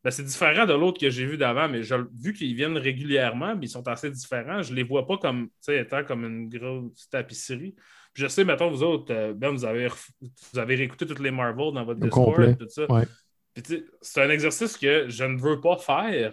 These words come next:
Speaker 1: mais qui m'aiderait sans doute, <laughs> tu sais, à un peu relativiser puis voir où je me situe là-dedans, là.
Speaker 2: Mais quand nous, parce qu'on a écouté, je l'ai écouté deux fois, en fait, Mortal Kombat. Je l'ai écouté, je l'ai réécouté pour, euh, les besoins de l'émission actuelle.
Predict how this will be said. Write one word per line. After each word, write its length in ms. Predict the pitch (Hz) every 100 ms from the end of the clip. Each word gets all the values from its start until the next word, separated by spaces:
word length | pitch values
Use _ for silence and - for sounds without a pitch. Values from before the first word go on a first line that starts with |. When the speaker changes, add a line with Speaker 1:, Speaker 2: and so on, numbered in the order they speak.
| -
Speaker 1:
mais 160 | 127 127
qui 100 | 143
m'aiderait 600 | 143 156 139 135 135 151
sans 260 | - 110 110
doute, 220 | 113 - -
<laughs> 40 |
tu 460 | 202 180 196 170 156
sais, 280 | 165 165 131
à 320 | 127 139 - _ _ _ _ _ -
un 100 | 131
peu 120 | 180
relativiser 540 | 165 143 139 139 135
puis 120 | 175 135
voir 360 | 123 160 139
où 100 | 156
je 140 | 165 143
me 120 | 123
situe 400 | - - - 170
là-dedans, 380 | 160 107 120 190 170
là. 100 | 185 - _ - - -
Speaker 2:
Mais 300 | 139 143 208 _ 247 220 220 -
quand 140 | 151
nous, 220 | 175 196 208
parce 160 | 147
qu'on 340 | 143 123 123 127
a 100 | 135
écouté, 300 | 131 - 113
je 40 |
l'ai 60 | 127
écouté 200 | - 202
deux 160 | 165 110
fois, 220 | 135 117
en 40 |
fait, 100 | 104
Mortal 260 | 101 104 104
Kombat. 400 | 110 101 104 107 _
Je 80 | 98
l'ai 80 | 104
écouté, 480 | - 135 131 131
je 60 | 107
l'ai 160 | 113 107
réécouté 640 | 107 139 - - - 147
pour, 400 | 139 - 123 117 101
euh, 320 | 98 98 95
les 120 | 98
besoins 280 | 101 95 117
de 40 |
l'émission 380 | 107 98 - 117
actuelle. 520 | 110 - 110 117 147